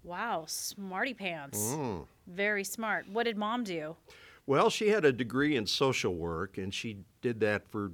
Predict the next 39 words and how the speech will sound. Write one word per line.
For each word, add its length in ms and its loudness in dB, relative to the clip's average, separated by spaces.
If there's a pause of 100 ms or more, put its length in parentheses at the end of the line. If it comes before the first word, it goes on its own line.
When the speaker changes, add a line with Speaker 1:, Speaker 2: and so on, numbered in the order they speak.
(160)
Speaker 2:
just 260 -2
a 60 -6
couple 440 -4
of 60 0
years. 480 -4
And 160 -2
then 560 -2
when, 800 -6 (400)
maybe 280 -6
even 200 -4
before 480 -2
I 80 -2
was 200 -6
born 380 -6
and 220 -8
after 260 -10
my 160 -8
sister 380 -10
was 180 -10
born, 360 -10
she 220 -10 (440)
stayed 340 0
home 340 -2
and 200 -4
raised 420 0
Speaker 1:
Mm-hmm. 220 -2
Speaker 2:
us, 240 -6
and 180 -4
then, 400 -4
uh, 240 -6
she 220 -8
went 240 0
into 200 0
teaching, 540 -8
and 100 -16
she 200 -12
ended 240 -8
up 160 -6
doing 340 -6